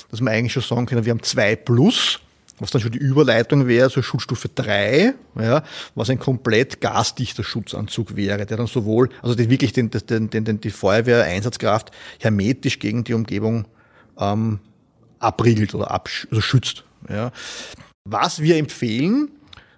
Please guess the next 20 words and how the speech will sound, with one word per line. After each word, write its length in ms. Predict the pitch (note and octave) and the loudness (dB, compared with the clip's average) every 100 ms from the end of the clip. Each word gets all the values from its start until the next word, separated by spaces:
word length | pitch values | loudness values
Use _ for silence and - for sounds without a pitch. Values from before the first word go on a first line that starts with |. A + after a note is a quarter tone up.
| - | -4
ähm, 640 | B2 C3+ D3 D3+ D#3+ D#3+ | 0 2 2 2 2 0
ist 160 | - C#3 | -2 -2
relativ 520 | B2+ C#3 D3 - - - _ | 2 2 0 -6 -14 -18 _
einfach, 760 | G#2+ G2 A#2 D3+ E3 B3 - A#2+ | 0 0 0 2 4 2 -2 -2
ja, 280 | A2 C#3+ | 2 2
wir, 340 | C#3 A#2 D3+ E3+ | 0 0 0 4
wenn 140 | E3 | 4
wir 120 | C#3+ | 6
wissen, 300 | C3+ G3+ - | 4 2 2
um 60 | D3+ | 2
welche 180 | B2+ C3+ | 2 0
Stoffe 320 | - A#2+ - | -2 -4 -4
es 100 | - | -6
sich 180 | A#2 - | -8 -4
handelt, 580 | F2+ A#2 C#3+ A#3+ - - - - - | -2 0 4 2 2 -6 -18 -20 -10
dann 160 | - B2 | -4 -2
können 280 | C3 C3+ C3+ | 0 0 4
wir 140 | D3 | 4
aufgrund 560 | C#3 - - C3 D3 - | 2 -2 -2 0 0 0
von 380 | - B2+ C3 | 0 2 0